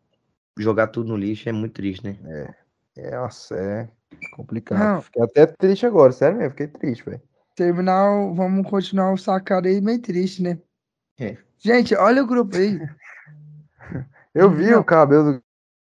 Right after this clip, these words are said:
Speaker 3: Que
Speaker 2: Guerreiro aqui,
Speaker 3: cabelo
Speaker 2: mano.
Speaker 3: horrível,
Speaker 2: Coisa feia pra
Speaker 3: velho.
Speaker 2: caralho. Eu ia falar,
Speaker 1: Nojento,
Speaker 2: mas
Speaker 1: nojento,
Speaker 2: não vou falar.
Speaker 1: realmente.
Speaker 3: Não, igualzinho o cabelo do Carlos, mano.
Speaker 2: É,
Speaker 3: Eu tenho uma foto do
Speaker 2: igualzinho.
Speaker 3: Ca-, do Carlos com um cabelo desse, parecido desse modelo, dividido assim.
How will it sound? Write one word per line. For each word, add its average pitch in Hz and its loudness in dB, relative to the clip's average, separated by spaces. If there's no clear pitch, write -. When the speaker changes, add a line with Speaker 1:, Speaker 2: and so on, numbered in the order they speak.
Speaker 3:
Que - -12
Speaker 2:
Guerreiro 131 2
aqui, 214 2
Speaker 3:
cabelo 214 0
Speaker 2:
mano. 226 2
Speaker 3:
horrível, 180 2
Speaker 2:
Coisa 160 -4
feia 160 -2
pra 156 0
Speaker 3:
velho. 131 0
Speaker 2:
caralho. 127 0
Eu 123 2
ia 147 0
falar, 147 0
Speaker 1:
Nojento, 131 -6
Speaker 2:
mas 110 -18
Speaker 1:
nojento, 104 -8
Speaker 2:
não - -
vou - -
falar. 98 -8
Speaker 1:
realmente. 123 -12
Speaker 3:
Não, 208 -2
igualzinho 220 0
o 233 -12
cabelo 220 -2
do 208 -2
Carlos, 160 -2
mano. 143 -10
Speaker 2:
É, 107 -8
Speaker 3:
Eu 180 -6
tenho 226 4
uma 240 2
foto 202 -2
do 208 -2
Speaker 2:
igualzinho. 196 0
Speaker 3:
Ca-, 170 -6
do 185 -4
Carlos 190 -2
com 208 -8
um 202 -2
cabelo 190 -2
desse, 202 -6
parecido 196 -2
desse 233 -4
modelo, 165 -6
dividido 160 -8
assim. 156 -10